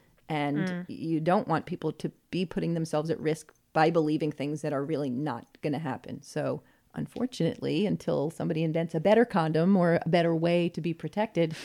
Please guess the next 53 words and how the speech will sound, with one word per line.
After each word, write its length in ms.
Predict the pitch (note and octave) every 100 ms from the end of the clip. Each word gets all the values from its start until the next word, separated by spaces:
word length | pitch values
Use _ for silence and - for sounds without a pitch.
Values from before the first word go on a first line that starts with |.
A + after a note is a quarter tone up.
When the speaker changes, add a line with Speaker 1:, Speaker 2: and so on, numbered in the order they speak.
| - - -
Speaker 1:
you 60 | G3
know, 160 | D#3+ D#3
contact 680 | - F3+ G#3 G#3+ F#3 F3+
is 120 | F#3 E3
the 80 |
way 180 | E3+ D#3
these 180 | D#3 E3
things 200 | E3+ E3+
happen. 420 | F#3 A3+ - C#3 -
Speaker 2:
Shout 400 | - G#3 F#3+ F#3+
out 200 | F#3+ F#3+
to 120 | G3
anyone 460 | F#3 F#3 F#3 F#3
who 140 | F3 F3
thinks 400 | - F3+ F3 E3
that 180 | F3+ F3
they 140 | F3
can 160 | F3 E3+
create 280 | F3+ E3+
something 320 | E3 F3 E3+ E3
better 460 | E3 E3 E3+ E3
than 200 | D#3+ D#3+
the 80 | D#3
current 360 | D#3 D#3+ D3+ -
condom. 540 | D#3 C#3 C3 C#3+ F3
<laughs> 100 | B3
That 200 | F3+ F3+
is 160 | F3+ B3+
your 180 | F3 F3
goal. 320 | D#3+ D3 E3
Speaker 1:
<laughs> 400 | G#3+ - - -
Birth 160 | - B3 - -
Speaker 2:
Um, 400 | - G3+ G3 G3
Speaker 1:
control 280 | A#3 A#3 A#3
hasn't 300 | A3 F#3+ F#3+
changed 380 | - F#3+ G3 E3
in 160 | E3+ E3+
many 260 | F3+ G3
years. 460 | F#3 E3 D#3 D#3 D3
There's 180 | E3 D#3+
maybe 300 | F3 F3 F3
one 360 | E3+ F#3 G3
new 200 | F#3+ F#3+
thing 260 | F3 F3 F3
in 80 | D#3+
the 80 |
last 300 | D#3 D#3+ D#3
ten 240 | - E3+ F3
years 240 | E3+ E3+
of 80 | D#3+
birth 180 | C#3+ D3
control. 440 | D3+ - C#3+ C#3+
Speaker 2:
Mm. 260 | G3 F#3 F3